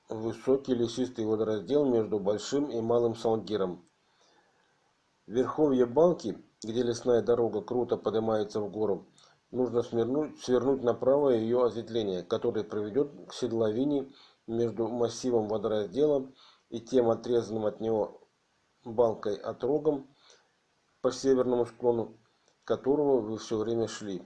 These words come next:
Здесь сохранились остатки позднескифского поселения, укромно расположившегося под прикрытием высоких холмов. Повсюду черепки, разбитые гончарные посуды. Местами прослеживаются каменные фундаменты жилищ.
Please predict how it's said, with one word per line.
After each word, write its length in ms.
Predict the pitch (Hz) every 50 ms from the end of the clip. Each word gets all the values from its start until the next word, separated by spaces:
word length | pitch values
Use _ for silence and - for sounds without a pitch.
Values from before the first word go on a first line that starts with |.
| - _ _ _ _ _ - _ _
Здесь 380 | 123 110 104 120 151 165 160 -
сохранились 580 | - 131 - 139 131 127 131 131 127 117 -
остатки 480 | 123 113 - - 127 120 120 - 120 113
позднескифского 880 | - - 117 117 117 113 107 - - - 143 135 131 - - 123 113
поселения, 680 | - - 117 113 - 127 117 117 113 104 95 92 92 92 - _ _ _ _ -
укромно 420 | - 95 - 123 127 120 117 113
расположившегося 1000 | 107 107 98 - - 101 107 110 101 110 135 143 139 - - 147 135 127 131 135 127
под 180 | - 113 95 - - _ _ _
прикрытием 800 | - 107 104 - - 120 135 139 131 - 127 123 127 123 120 - _ _ - _ _ - _ _ _ _ _ _ _
высоких 480 | 110 113 110 - - 123 117 113 117 -
холмов. 520 | - - 120 117 113 110 104 95 92 - - _ _ _ _ _ _ - - _ _ _ _ _ _ _ _ _ _ _ _ _ _ _
Повсюду 460 | 123 120 - - 175 180 175 160 131
черепки, 640 | - - 127 110 117 113 - - - 117 117 120 131
разбитые 580 | 127 127 120 117 104 95 117 143 135 139 131 110
гончарные 520 | 113 117 113 - - 120 117 117 120 117
посуды. 540 | 120 - 117 107 - - 110 101 95 90 87
Местами 460 | 104 117 113 113 - 143 151 156 151
прослеживаются 760 | 131 127 127 123 - - 131 135 123 127 123 120 117 - 120
каменные 480 | - - 127 127 127 123 123 120 120 107
фундаменты 680 | - - 117 113 101 107 120 120 120 113 107 107 117
жилищ. 440 | 113 117 120 113 123 143 156 - -